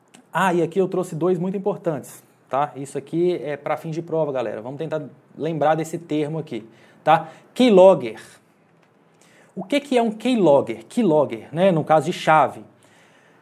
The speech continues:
É um tipo de malware projetado para registrar e monitorar as teclas digitadas em um dispositivo. Ele registra tudo que é digitado,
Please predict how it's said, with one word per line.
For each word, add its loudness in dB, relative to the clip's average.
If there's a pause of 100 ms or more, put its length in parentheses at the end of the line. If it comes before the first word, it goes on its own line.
(520)
É 8
um 8
tipo 4
de 4
malware 6
projetado 4
para -2
registrar 2
e 2
monitorar 0
as -4
teclas -4
digitadas -2
em -10
um -8
dispositivo. -6
Ele -6
registra -8
tudo -2
que -4
é 2
digitado, 0